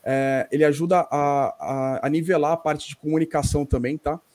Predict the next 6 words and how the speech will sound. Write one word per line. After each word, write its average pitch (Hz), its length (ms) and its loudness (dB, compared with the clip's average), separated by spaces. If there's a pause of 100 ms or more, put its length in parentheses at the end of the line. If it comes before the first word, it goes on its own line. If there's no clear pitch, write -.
(420)
E 160 640 0 (480)
quem 180 140 0
tiver 170 220 0
interesse, 165 580 0 (140)
procura 160 420 0
aí. 147 260 0